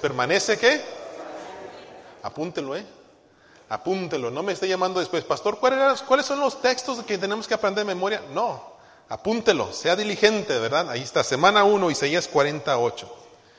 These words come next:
"Pastor, es que mi mente está bien viejita, yo no aprendo nada". Tiene razón, ya no aprende nada usted. Tiene razón. "No puedo, pastor". No puede, tiene razón. Si usted dice, "Pastor, aunque tenga noventa años, ciento cincuenta años,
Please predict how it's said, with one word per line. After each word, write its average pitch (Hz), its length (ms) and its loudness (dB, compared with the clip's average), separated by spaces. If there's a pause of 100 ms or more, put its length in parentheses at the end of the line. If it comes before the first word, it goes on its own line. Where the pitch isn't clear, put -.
(300)
"Pastor, 202 380 -4
es 208 120 -8
que 208 560 -6 (300)
mi 151 100 -12
mente 190 320 -6
está 180 240 -4
bien 185 220 -8
viejita, 180 400 -8
yo 170 80 -6
no 175 80 -4
aprendo 160 340 -4
nada". 135 360 -4 (500)
Tiene 151 180 -2
razón, 120 340 -2 (540)
ya 135 80 0
no 143 100 -2
aprende 135 280 -2
nada 120 240 -2
usted. 92 260 -8 (580)
Tiene 131 200 -4
razón. 107 320 -4 (880)
"No 180 180 0
puedo, 190 300 6
pastor". 147 460 -2
No 127 120 -8
puede, 131 300 -8
tiene 113 240 -10
razón. 156 440 -4 (1700)
Si - 140 -16
usted 185 160 0
dice, 180 180 -2
"Pastor, 156 640 2
aunque 196 240 0
tenga 240 360 2
noventa 226 440 4
años, 233 220 0
ciento 233 220 -4
cincuenta 226 460 2
años, 254 380 0